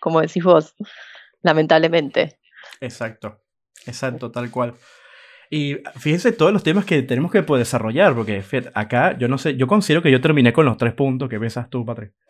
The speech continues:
Speaker 2: ¿Terminaste con los tres
Speaker 1: También
Speaker 2: puntos? Así que
Speaker 1: creo que abarcamos los tres puntos que teníamos para hablar,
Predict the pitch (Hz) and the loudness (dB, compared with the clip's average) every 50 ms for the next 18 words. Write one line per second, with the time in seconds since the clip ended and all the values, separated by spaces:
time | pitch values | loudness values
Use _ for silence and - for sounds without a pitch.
0 | _ _ - 110 104 110 113 113 - 139 131 135 117 110 - 127 185 - - 202 | _ _ -14 -12 -10 -10 -10 -10 -10 -10 -10 -10 -10 -8 -8 -8 -6 -4 -2 -2
1 | 196 - 131 117 110 110 113 113 113 165 170 180 175 - 175 175 151 151 151 147 | -2 -2 -4 -6 -8 -8 -8 -8 -6 -4 -4 -6 -4 -2 0 0 0 0 -2 -4
2 | - - 170 160 160 170 165 - 175 175 190 190 196 202 196 - - 151 151 - | -4 -2 0 0 0 0 0 2 2 2 2 2 0 -2 -4 -6 -6 -6 -6 -6
3 | - 165 156 - - 180 170 175 190 185 196 202 214 208 - - - - - 165 | -8 -10 -8 -8 -8 -6 -6 -4 -2 0 0 0 -2 -4 -8 -16 -10 -6 -4 -2
4 | 156 151 156 156 160 175 170 170 - 175 165 156 160 165 165 180 247 262 | -2 0 0 0 -2 -2 -2 -4 -2 -2 0 2 4 4 4 4 2 -2